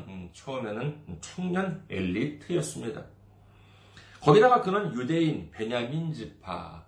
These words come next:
그, 그 중에서도 믿음이 좋다고 하는 바리새파 사람이었으면서도 또한 로마 시민권자라고 하는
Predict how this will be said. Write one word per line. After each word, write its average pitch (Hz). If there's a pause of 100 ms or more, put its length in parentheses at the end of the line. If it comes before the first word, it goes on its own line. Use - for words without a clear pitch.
(160)
그, 104
그 135
중에서도 160 (140)
믿음이 196
좋다고 180
하는 175 (320)
바리새파 160
사람이었으면서도 117 (220)
또한 170 (320)
로마 180
시민권자라고 135
하는 170